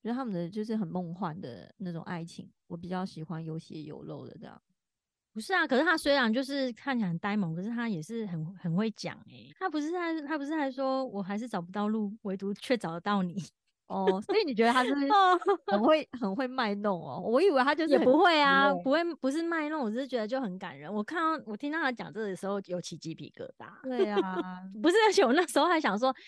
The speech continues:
Speaker 2: ：“哎，你会迷路，你总会坐计程车吧？你 <laughs>叫计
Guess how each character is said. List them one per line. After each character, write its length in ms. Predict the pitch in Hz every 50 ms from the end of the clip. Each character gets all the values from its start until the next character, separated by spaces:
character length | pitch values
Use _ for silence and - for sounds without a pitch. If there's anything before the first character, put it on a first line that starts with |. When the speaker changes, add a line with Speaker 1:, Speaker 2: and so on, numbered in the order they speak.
| - 254 -
Speaker 2:
：“哎， 180 | - 330 320 277
你 120 | 226 196
会 180 | 214 285 370 349
迷 220 | 311 262 214 214
路， 140 | 254 302 320
你 160 | 269 214 220
总 200 | 214 - 196 170
会 140 | 190 247 269
坐 180 | 254 - 269 262
计 200 | 226 - 262 226
程 180 | 185 170 170
车 320 | 185 - - - 214 180 185
吧？ 240 | 180 202 180 165 180
你 120 | 214 262
<laughs> 20 |
叫 720 | - 320 302 254 302 - - - - - 523 392 330 392 440
计 120 | 403 392